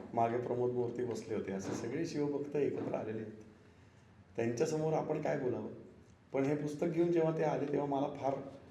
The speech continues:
अ, छान वाटलं याच्यासाठी की मला जसं म्हणतात की "भालजींनी करून ठेवलेत की चित्रपट, तू कशाला करतो?" तसं निनाद काकांनी लिहून ठेवले की पुस्तक, "तू कशाला लिहितो?" असं कोणी जर विचारलं,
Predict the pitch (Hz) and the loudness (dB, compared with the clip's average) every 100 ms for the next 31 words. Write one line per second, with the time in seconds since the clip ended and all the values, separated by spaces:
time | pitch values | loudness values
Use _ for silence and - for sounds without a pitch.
0 | - - - - 120 113 104 101 - 139 | -20 -20 -18 -2 2 4 2 -2 -4 0
1 | 170 160 - 147 185 - 147 123 117 113 | 2 2 2 2 4 4 0 -4 -6 -10
2 | 98 - 120 123 120 135 135 139 139 120 | -12 -10 -4 0 2 2 0 -2 -2 -2
3 | 117 110 - - - - - - - 139 | -2 -4 -6 -12 -18 -20 -20 -20 -4 0
4 | 120 117 143 156 151 147 151 127 127 131 | 2 2 0 2 4 4 4 2 2 0
5 | - 127 - 107 95 95 127 127 120 123 | -2 -6 -8 -8 -8 -6 -4 -4 -4 -8
6 | 101 - 131 - - - - - - - | -10 -12 -16 -18 -20 -20 -20 -20 -20 -20
7 | - - - - 135 143 147 143 151 156 | -20 -16 -8 -2 2 4 2 2 2 2
8 | 147 131 135 135 127 135 139 117 - - | 2 2 2 2 2 0 -2 -6 -6 -10
9 | - - - - - - - - - - | -6 -4 -2 -2 -4 -4 -6 -8 -12 -14
10 | - 262 - - - - - - - - | -18 -18 -18 -20 -20 -20 -20 -20 -20 -12
11 | - 120 - 165 170 - - - - - | -2 0 2 2 2 -2 -10 -14 -14 0
12 | 135 147 160 143 - 156 151 117 | 4 6 6 4 4 2 2 0